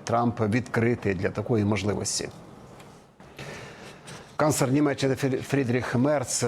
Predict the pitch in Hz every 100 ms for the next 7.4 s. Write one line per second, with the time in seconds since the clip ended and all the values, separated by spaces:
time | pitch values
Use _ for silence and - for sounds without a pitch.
0 | 113 101 101 113 110 117 107 107 107 107
1 | - 113 107 - 113 117 127 120 113 117
2 | 101 - - 110 113 104 98 101 107 98
3 | 101 107 113 135 123 104 - 113 - 104
4 | 107 101 117 110 117 107 120 110 117 113
5 | 110 131 - 95 - 104 - 107 101 113
6 | 104 104 - 104 120 110 113 110 107 107
7 | - 127 92 82